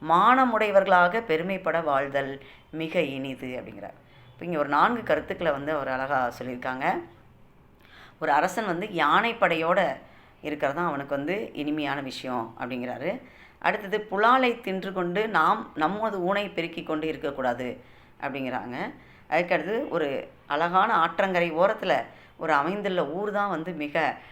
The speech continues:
அழகாக இருக்கும்" அப்படிங்கிறாரு. அடுத்து, "இதெல்லாத்தையும் விட மானமுடையவராய் பெருமைப்பட வாழ்தல் மிக இனிது" அப்படின்னு சொல்லி முடிச்சிருக்காங்க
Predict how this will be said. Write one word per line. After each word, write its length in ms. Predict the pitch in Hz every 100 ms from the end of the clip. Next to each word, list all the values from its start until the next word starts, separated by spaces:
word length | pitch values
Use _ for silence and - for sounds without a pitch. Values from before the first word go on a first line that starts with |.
| -
அழகாக 480 | - 147 156 165 170
இருக்கும்" 580 | 143 135 - 139 120 -
அப்படிங்கிறாரு. 720 | 123 120 123 123 120 156 320 339 - - -
அடுத்து, 300 | - 131 131
"இதெல்லாத்தையும் 520 | 123 135 156 202 220
விட 280 | 170 143 135 - - - 156
மானமுடையவராய் 880 | 160 190 247 233 202 196 190 196 214
பெருமைப்பட 560 | 160 175 196 196 175 175
வாழ்தல் 460 | 147 147 147 143
மிக 260 | 135 127 165
இனிது" 840 | 143 139 139 143 131 120 - - -
அப்படின்னு 220 | 135 135
சொல்லி 180 | 127 170
முடிச்சிருக்காங்க 640 | 214 135 - - 123 120